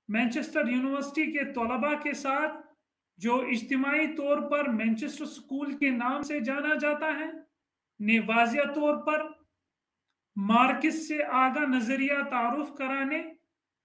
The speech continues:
<clears throat> तनाजियात और तनाजियात के हल पर इनको जोर को नए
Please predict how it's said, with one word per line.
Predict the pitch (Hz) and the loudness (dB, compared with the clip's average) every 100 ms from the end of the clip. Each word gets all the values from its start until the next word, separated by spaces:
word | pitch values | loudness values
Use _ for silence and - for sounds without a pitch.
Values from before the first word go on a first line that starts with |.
| _ _ _ _ _ | _ _ _ _ _
<clears throat> | 285 262 247 240 | 4 6 4 2
तनाजियात | 240 247 247 254 269 302 - | 2 4 2 2 2 2 0
और | 269 269 - | -4 -2 -2
तनाजियात | 254 233 247 226 262 277 294 - | -2 -2 0 0 -2 -2 -2 -4
के | 285 262 | -4 -2
हल | 233 269 247 - | -2 -4 -4 -2
पर | 294 - 254 | -2 -2 -2
इनको | 269 262 285 | -2 -4 -6
जोर | 208 226 269 320 311 320 - _ _ _ _ _ _ _ _ _ _ _ - | -4 -2 -2 -2 -4 -8 -18 _ _ _ _ _ _ _ _ _ _ _ 0
को | 294 | 2
नए | 240 240 269 339 339 - | 4 4 2 0 -6 -14